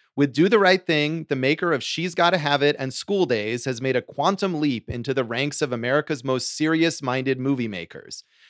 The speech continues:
This is radical filmmaking at its best. It'll have you arguing and laughing all the way home.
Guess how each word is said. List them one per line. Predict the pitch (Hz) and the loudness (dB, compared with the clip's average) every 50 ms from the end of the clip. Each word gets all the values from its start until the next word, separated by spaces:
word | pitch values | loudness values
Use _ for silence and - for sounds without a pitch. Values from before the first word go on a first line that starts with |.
| _ _ | _ _
This | 170 170 - | -6 -4 -2
is | 202 175 139 | -2 -2 -2
radical | 127 123 143 165 185 208 - - 190 165 | 2 4 4 6 6 4 2 2 -2 -4
filmmaking | - - 165 160 147 143 139 135 131 - 139 135 | -2 -2 0 0 2 2 0 0 0 -4 -6 -4
at | - 110 123 131 | -4 -2 -2 -2
its | 131 - - | -4 -4 -6
best. | 98 98 117 98 - - - - - - - _ _ _ _ | -4 -4 -4 -4 -4 -10 -14 -16 -16 -18 -20 _ _ _ _
It'll | - 139 151 165 | 0 2 4 4
have | 156 160 180 180 165 | 4 4 2 2 2
you | 185 190 175 | 2 2 2
arguing | - 139 160 190 190 147 160 143 135 135 135 131 - | 4 4 4 4 4 2 0 0 0 0 -2 -4 -4
and | - 127 160 190 190 | 0 0 2 2 2
laughing | 170 175 185 190 185 - 123 98 92 101 104 - _ _ _ - | 4 4 4 2 2 0 -4 -6 -6 -8 -12 -14 _ _ _ 2
all | 127 139 156 165 | 4 4 6 4
the | 175 | 6
way | 165 160 156 156 | 6 6 6 6
home. | 135 139 127 104 90 80 71 69 | 4 2 0 0 -2 -6 -12 -18